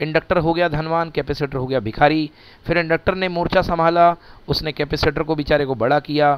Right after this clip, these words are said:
उसको पाला पोसा, उसकी एनर्जी बढ़ाई, फिर इंडक्टर भी बेक-,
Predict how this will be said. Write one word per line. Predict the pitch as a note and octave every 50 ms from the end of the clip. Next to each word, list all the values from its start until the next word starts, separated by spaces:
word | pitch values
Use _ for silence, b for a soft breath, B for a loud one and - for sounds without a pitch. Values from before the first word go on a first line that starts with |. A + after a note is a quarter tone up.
| - -
उसको | - - - A2+
पाला | - - C3 D3 D#3 D3+
पोसा, | - - C#3+ C3+ - C3+
उसकी | B2 - - -
एनर्जी | B2+ B2+ B2+ B2+ B2+ D3
बढ़ाई, | D3 C#3+ C#3 C#3+ D3+ D#3 D3+ D3 B B B B B B -
फिर | - F#3 F#3
इंडक्टर | E3+ D#3+ D#3 D#3 D#3+ - - F3+ E3+
भी | D#3+ E3+
बेक-, | D#3 D3 C3 -